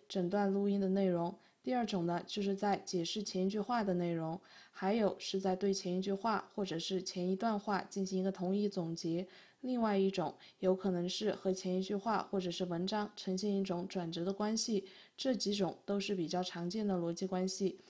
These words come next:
大家可以稍微做一下总结。那么做完选完，就是对这道题答题时间的把握的一个要求了，这样能保证回忆是最清晰的。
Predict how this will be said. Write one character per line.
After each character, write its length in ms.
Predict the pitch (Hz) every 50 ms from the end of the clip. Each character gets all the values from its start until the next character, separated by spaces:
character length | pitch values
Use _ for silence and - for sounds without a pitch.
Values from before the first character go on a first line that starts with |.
| - - _ _ _
大 160 | - 220 220
家 200 | 214 220 226 220 214 -
可 140 | - 208 208
以 80 | 190
稍 200 | 185 - 196 196
微 100 | 196 196
做 180 | 196 - 214 202
一 60 | 196
下 160 | 196 208 202
总 260 | 196 - 180 165 160 160
结。 300 | - 165 165 170 190 - - _ _ _ _ - - - - - _ _ _
那 120 | - 262 254
么 100 | 247 240
做 240 | 233 - 277 262
完 180 | 226 202 202 208
选 240 | 214 - 196 175 165
完， 300 | 170 165 165 170 185 - -
就 160 | - - 208
是 120 | 196 202 196
对 200 | 196 214 202 190
这 140 | 196 202 202
道 120 | 196 190
题 220 | 190 190 - 190 185
答 160 | 185 180 180
题 180 | 185 - 202
时 160 | 196 - - 180
间 160 | 185 202 208
的 80 | 214
把 200 | 196 - 180 165
握 160 | 160 175 190 190
的 60 | 185
一 80 | 180 180
个 100 | 180 180
要 220 | 180 180 185 185
求 240 | 185 - - 170 165
了， 240 | 165 165 165 - - - - - - - _ _
这 140 | - 247
样 120 | 240 220 196 196
能 120 | 196 220
保 200 | 208 190 151 151
证 260 | - - 214 208 190
回 260 | - - - 180 175
忆 140 | 175 196 196
是 160 | 190 - 202
最 160 | 196 - 196 185
清 240 | 185 - 185 190
晰 220 | 185 - - 202 190
的。 260 | 190 180 170 -